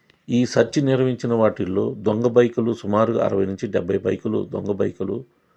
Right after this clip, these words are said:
పట్టుకోవడం జరిగింది. అలాగే గంజాయి తనిఖీ చే-, చేయటం కూడా జరిగింది. కానీ గంజాయి దొరకలేదని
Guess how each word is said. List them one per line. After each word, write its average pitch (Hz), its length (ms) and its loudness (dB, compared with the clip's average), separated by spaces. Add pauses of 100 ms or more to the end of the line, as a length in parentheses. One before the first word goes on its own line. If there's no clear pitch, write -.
(840)
పట్టుకోవడం 101 460 2
జరిగింది. 95 500 -4 (500)
అలాగే 123 440 4 (420)
గంజాయి 131 440 4
తనిఖీ 113 340 2
చే-, 104 320 -4 (380)
చేయటం 110 380 -2
కూడా 104 180 2
జరిగింది. 98 480 -2 (420)
కానీ 117 260 2
గంజాయి 123 460 6 (300)
దొరకలేదని 101 680 2